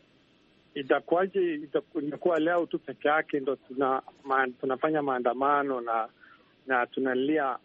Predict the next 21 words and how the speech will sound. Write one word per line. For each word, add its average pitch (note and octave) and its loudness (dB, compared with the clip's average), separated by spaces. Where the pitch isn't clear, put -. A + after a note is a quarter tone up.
wa-, A#2+ 2
Wakenya B2+ -2
watatu C3 0
ambao B2+ 2
walipotea, A#2+ -2
walipotea, C3 -2
lakini B2 0
Wakenya E3 0
walianza C3+ 2
kupotea C3+ -2
kitambo C3 0
na A#2+ -8
si C#3+ 0
wawili, C3+ 0
watatu, A#2+ -2
wanne, B2+ 0
eh, B2 2
kwamba C3+ 0
mauaji D3 0
ya C3+ 0
kiholela C3 0